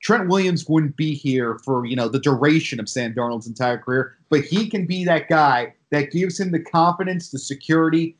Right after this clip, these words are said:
and stability that it's, and sta-, stability that, you know, could make a young quarterback more confident in this league. Now,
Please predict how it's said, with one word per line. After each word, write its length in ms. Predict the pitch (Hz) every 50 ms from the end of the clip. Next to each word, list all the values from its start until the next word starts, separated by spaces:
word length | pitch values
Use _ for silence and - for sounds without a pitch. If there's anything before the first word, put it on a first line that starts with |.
| _ _ -
and 160 | 147 147 139
stability 1000 | - - - 180 160 - 151 139 - 165 185 202 185 165 135 127 120 117 - _ _ - - 110 -
that 420 | 143 139 131 131 127 131 - - - _
it's, 320 | - 143 - - - - -
and 340 | 147 165 147 143 139 131 127
sta-, 380 | - - - 180 175 170 151 139
stability 680 | - 170 165 143 139 143 175 180 165 139 127 - - _ _ 131
that, 500 | 127 123 139 151 143 135 135 - 135 151
you 60 | 147
know, 220 | 139 135 131 127
could 360 | 123 - - 165 139 127 127
make 320 | 135 147 170 180 185 - - - -
a 60 | 151
young 300 | 139 135 143 139 139 131
quarterback 720 | - - 143 139 127 127 123 127 127 123 120 - - - _ _ _ _ _ _ -
more 240 | 139 151 160 165 160
confident 600 | 165 - 160 147 139 139 139 131 135 135 131 -
in 140 | 127 123 123
this 260 | 120 113 - - -
league. 300 | 131 135 120 107 101 - 147
Now, 300 | 147 143 143 139 139